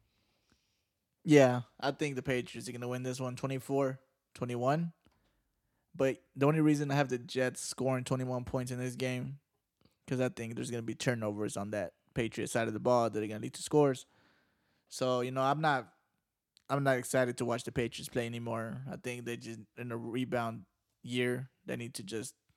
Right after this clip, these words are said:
you know, get good draft picks next year and try to do better next year, 'cause it's not gonna happen this year. Bill Belichick, as great as a coach he is, he's not gonna be able to succeed with this team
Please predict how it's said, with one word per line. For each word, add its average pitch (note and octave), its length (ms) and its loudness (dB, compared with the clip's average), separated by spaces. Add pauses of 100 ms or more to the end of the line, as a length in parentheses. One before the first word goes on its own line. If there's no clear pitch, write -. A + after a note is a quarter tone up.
(760)
you - 80 -10
know, A2 120 -4
get A#2 280 -4
good B2 140 -4
draft A2+ 260 -4
picks - 200 -6
next A#2 240 -8
year A#2 160 -2
and G#2+ 300 -8 (840)
try A#2 180 0
to A#2 60 -4
do A#2+ 140 -6
better B2 260 -2
next A#2+ 340 -6
year, C#3+ 260 -12 (240)
'cause G#2+ 400 -6 (640)
it's C#3 200 2
not C3+ 120 4
gonna B2 160 -4
happen A2+ 300 -4
this A#2 200 -6
year. G#2 320 -6
Bill B2 160 -2
Belichick, A#2+ 540 -2
as A#2+ 260 -10 (120)
great C#3 240 2
as B2+ 100 -2
a B2+ 60 -2
coach B2+ 380 -2
he A#2+ 120 0
is, A#2+ 140 -2
he's B2 160 -4
not B2+ 240 0
gonna A#2 180 -6
be A#2+ 120 0
able A#2 120 -2
to - 80 -10
succeed A#2+ 300 -6
with A#2 100 -8
this A#2 160 -8
team B2+ 480 -10